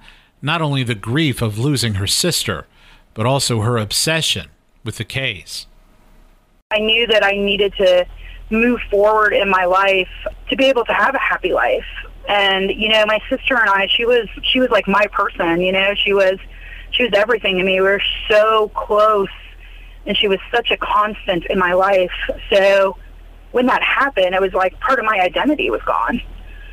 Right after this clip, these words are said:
Speaker 2: you know, and I thought nobody could ever know me, ever, without knowing her.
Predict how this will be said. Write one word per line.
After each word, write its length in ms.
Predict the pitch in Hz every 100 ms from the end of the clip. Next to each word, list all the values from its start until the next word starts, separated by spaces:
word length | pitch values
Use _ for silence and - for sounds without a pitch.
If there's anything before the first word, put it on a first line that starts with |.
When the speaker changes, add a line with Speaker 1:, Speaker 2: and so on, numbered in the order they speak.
| - -
Speaker 2:
you 100 | 202
know, 280 | 196 208
and 100 | 208
I 80 | 196
thought 240 | - 202 185
nobody 360 | 233 311 254
could 180 | - - - -
ever 280 | 311 196
know 220 | 165 156 156
me, 300 | 302 - - - - - - -
ever, 360 | 330 - - -
without 280 | 220 214 -
knowing 260 | 175 165 151
her. 300 | - -